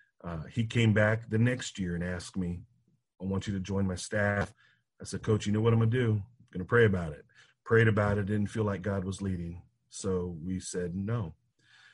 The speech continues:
Well, now here we are, two thousand thirteen, going into two thousand fourteen. I'm driving down I thirty-five South in the middle of the night, and I hear God telling me in the still small voice,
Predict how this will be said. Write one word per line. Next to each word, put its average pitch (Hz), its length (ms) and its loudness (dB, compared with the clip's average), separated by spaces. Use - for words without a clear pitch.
Well, 110 140 2
now 117 160 8
here 123 200 6
we 120 140 8
are, 107 180 8
two 117 180 0
thousand 104 420 4
thirteen, 104 440 0
going 101 260 2
into 92 220 -2
two 104 180 0
thousand 92 380 0
fourteen. 85 540 -4
I'm 110 200 4
driving 101 340 4
down 95 200 0
I 98 160 0
thirty-five 98 540 -2
South 104 380 -4
in 92 60 -4
the 92 220 0
middle 139 200 6
of 120 80 -2
the 117 80 2
night, 90 380 0
and 95 400 0
I 101 160 0
hear 101 220 2
God 92 520 2
telling 120 360 2
me 101 80 4
in 95 60 2
the 92 80 -2
still 120 380 -4
small 104 360 0
voice, 98 640 -4